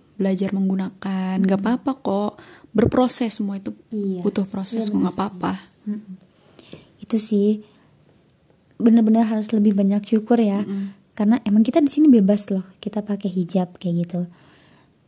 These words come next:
Speaker 2: Dan yang jual kerudung banyak gitu ya.
Speaker 1: Banyak
Speaker 2: Banyak.
Speaker 1: banget.
Speaker 2: Pasti untuk beli satu kerudung mah bisa lah ya gitu.
Speaker 1: Iya.
Speaker 2: Atau pasti di rumahnya udah ada kerudung, tapi mungkin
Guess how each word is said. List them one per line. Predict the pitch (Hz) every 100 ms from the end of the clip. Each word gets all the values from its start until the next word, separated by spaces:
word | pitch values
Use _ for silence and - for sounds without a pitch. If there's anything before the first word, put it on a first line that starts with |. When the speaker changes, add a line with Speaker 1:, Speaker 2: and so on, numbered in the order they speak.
| _
Speaker 2:
Dan | 196 196 196 190 190 196 - _ _ _ _
yang | 202 220
jual | 226
kerudung | 226 269 302 285
banyak | 220 254 349 381 226
gitu | - 226 214
ya. | 214
Speaker 1:
Banyak | 220 247 269 269 254
Speaker 2:
Banyak. | 208 196
Speaker 1:
banget. | 208 208 220 262 254 214 - - -
Speaker 2:
Pasti | 220 -
untuk | 269 240 240
beli | 214 208
satu | 208 208 208
kerudung | 208 208 196 214
mah | 233
bisa | 202 208 - 254
lah | 233 233
ya | 233 233
gitu. | 208 190 196
Speaker 1:
Iya. | 196 - - - - _
Speaker 2:
Atau | - 214
pasti | 214 -
di | 247
rumahnya | 226 214 214 247
udah | 220 196
ada | 185
kerudung, | 185 202 190 214
tapi | 208 190 190 262
mungkin | 262 226 220 262